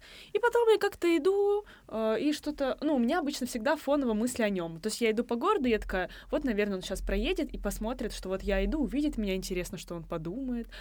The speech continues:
интересно, вспомнит ли он там тыры-пыры-растопыры". Ну, короче, вот такие какие-то бредовые мысли абсолютно, которые с реальностью не имеют ничего общего, потому что он меня не увидит, он не проедет мимо меня на машине, он обо мне не подумает. Вот. И потом в какой-то момент, лет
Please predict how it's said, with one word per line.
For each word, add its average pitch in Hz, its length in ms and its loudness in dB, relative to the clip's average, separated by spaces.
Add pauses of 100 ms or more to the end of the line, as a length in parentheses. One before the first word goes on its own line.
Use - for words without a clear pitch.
(140)
интересно, 185 500 -4
вспомнит 196 500 -6
ли 170 60 -6
он 170 240 -8
там 160 160 -12
тыры-пыры-растопыры". 175 1000 -4
Ну, 214 80 -2
короче, 208 320 -2
вот 196 100 -4
такие 208 260 -6
какие-то - 260 -6
бредовые 208 800 2
мысли 254 360 -4
абсолютно, 226 560 -4
которые 190 320 -8
с 190 80 -10
реальностью 240 420 -6
не 180 60 -6
имеют 190 220 -4
ничего 185 240 -6
общего, 240 240 -4
потому - 140 -6
что - 140 -10
он 214 60 4
меня 202 120 2
не 185 120 0
увидит, 349 400 2 (320)
он 190 280 2
не 202 200 0
проедет 196 380 2
мимо 190 140 0
меня 185 180 -2
на 180 80 -4
машине, 262 320 0
он 220 60 2
обо 220 100 4
мне 220 140 4
не 220 80 2
подумает. 175 520 -2 (500)
Вот. 220 380 6 (300)
И 233 80 0
потом 277 260 2
в 381 60 -8
какой-то 269 420 2
момент, 247 460 0
лет 247 340 0